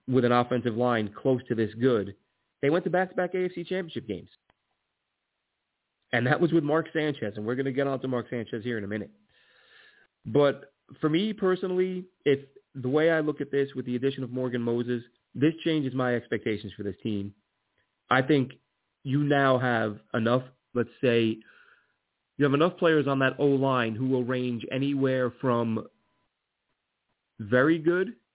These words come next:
let's even say good, from good to dominant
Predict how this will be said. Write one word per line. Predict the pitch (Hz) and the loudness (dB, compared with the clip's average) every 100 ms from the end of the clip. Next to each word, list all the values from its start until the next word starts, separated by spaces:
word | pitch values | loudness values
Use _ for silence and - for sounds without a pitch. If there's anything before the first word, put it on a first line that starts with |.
| _ _ _ _ _ 175 | _ _ _ _ _ -8
let's | 190 | -6
even | 233 208 165 | -4 -6 -2
say | 160 | -4
good, | 131 131 104 87 _ _ _ _ _ _ _ _ _ _ _ - | -2 -4 -4 -6 _ _ _ _ _ _ _ _ _ _ _ -2
from | 151 120 110 | 0 0 0
good | 165 165 208 214 _ _ - | 2 2 0 -4 _ _ -8
to | 139 98 _ - | -8 -8 _ -4
dominant | 139 117 95 85 | -4 -4 -10 -20